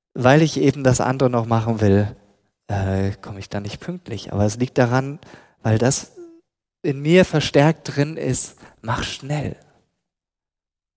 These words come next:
Oder streng dich an, der dritte Antreiber. Ich muss mich immer anstrengen, egal wobei.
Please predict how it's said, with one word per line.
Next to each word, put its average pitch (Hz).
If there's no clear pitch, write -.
Oder 139
streng 208
dich 214
an, 214
der 160
dritte 151
Antreiber. 113
Ich -
muss 175
mich -
immer 262
anstrengen, 147
egal 139
wobei. 113